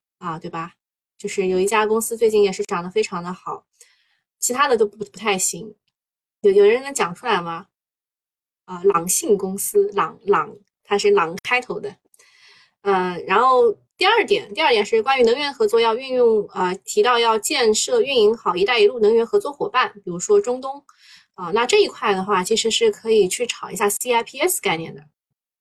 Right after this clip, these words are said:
嗯，还有就是国家自然资源部也是宣布要出台促进新能源等产业发展支持政策，鼓励社会资本投资。这个找矿我不知道是不是他，他，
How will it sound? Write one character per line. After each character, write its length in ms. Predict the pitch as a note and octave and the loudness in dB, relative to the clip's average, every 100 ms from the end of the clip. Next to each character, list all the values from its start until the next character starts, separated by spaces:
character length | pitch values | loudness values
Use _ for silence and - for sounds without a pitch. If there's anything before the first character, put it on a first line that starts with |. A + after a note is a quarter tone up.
| _ _ _ _ _ _ - | _ _ _ _ _ _ -14
嗯， 380 | E3 E3 - - - - - _ | -8 -8 -10 -20 -20 -20 -20 _
还 160 | - B3 | -2 2
有 100 | A#3+ | 2
就 80 | A#3+ | 2
是 120 | B3 | 2
国 120 | A3+ | 2
家 300 | B3 B3 B3+ | 4 4 2
自 200 | B3+ F4+ | 0 0
然 260 | C4+ F3 F#3+ | 0 0 -2
资 140 | C4 | 0
源 160 | A3 A3+ | 2 2
部 240 | C4+ G3+ | 2 2
也 200 | F#3 E3 | 0 -4
是 160 | - A3 | -2 -2
宣 200 | A3+ A#3 | 0 0
布 80 | |
要 160 | A3 G#3 | 2 2
出 120 | G#3 | -2
台 380 | A#3+ G3+ F3+ F#3+ | -6 -2 0 0
促 220 | G3+ - | -2 -4
进 220 | A#3 A#3 G#3+ | -2 2 0
新 160 | C#4 | 0
能 120 | B3+ | 2
源 200 | A3+ G3+ | 4 6
等 140 | G#3 G#3+ | 4 2
产 260 | - E3+ F3 | -2 -2 2
业 120 | G#3 | 2
发 180 | B3 B3+ | 2 0
展 180 | G3 | -2
支 100 | G3 - | -4 -8
持 120 | A#3 | -6
政 220 | D#4+ D4 | -4 -4
策， 400 | A#3 A3 E3+ E3 _ | -2 -2 -2 -4 _
鼓 140 | F#3 | 0
励 140 | G3 A#3+ | 2 0
社 200 | A#3+ C4 | -2 -2
会 200 | B3+ G#3+ | 2 2
资 160 | - | 2
本 360 | A#3 F3+ D3+ - _ | -4 -4 -6 -14 _
投 200 | - F#3 | -4 -4
资。 340 | - A#3 G#4 - _ _ _ _ _ | -2 0 0 -2 _ _ _ _ _
这 100 | F#4 | 0
个 80 | F#4 | 2
找 200 | - F4+ | 2 -2
矿 320 | - G4 B3+ | 0 2 4
我 100 | F#3 | 2
不 60 | |
知 80 | - | 0
道 120 | A#3+ | -2
是 80 | A#3 | 0
不 80 | - | -4
是 60 | A#3+ | -2
他， 140 | B3 | -4
他， 320 | A#3+ B3 A#3+ | -4 -4 -4